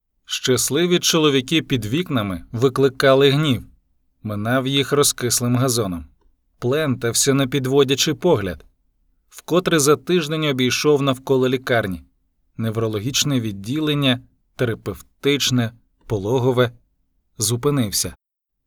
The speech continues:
Різнокольорові стіни різали очі. У вікні побачив якусь жінку. «Дура, нащо ти пила вино?» Згадав свій крик з тієї фатальної суперечки.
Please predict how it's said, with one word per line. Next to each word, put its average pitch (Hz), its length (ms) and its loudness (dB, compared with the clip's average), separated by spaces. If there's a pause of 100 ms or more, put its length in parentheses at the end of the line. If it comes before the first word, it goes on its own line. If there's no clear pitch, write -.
(160)
Різнокольорові 147 1040 2
стіни 160 540 0
різали 139 440 4
очі. 131 460 2 (480)
У 110 120 -2
вікні 113 420 -2
побачив 127 580 2
якусь 151 380 0
жінку. 120 460 -2 (960)
«Дура, 139 440 4
нащо 156 500 2
ти 165 240 2
пила 180 360 4
вино?» 190 440 2 (760)
Згадав 107 580 0
свій 135 400 0
крик 131 400 0
з - 120 0
тієї 131 360 2
фатальної 127 600 0
суперечки. 139 760 0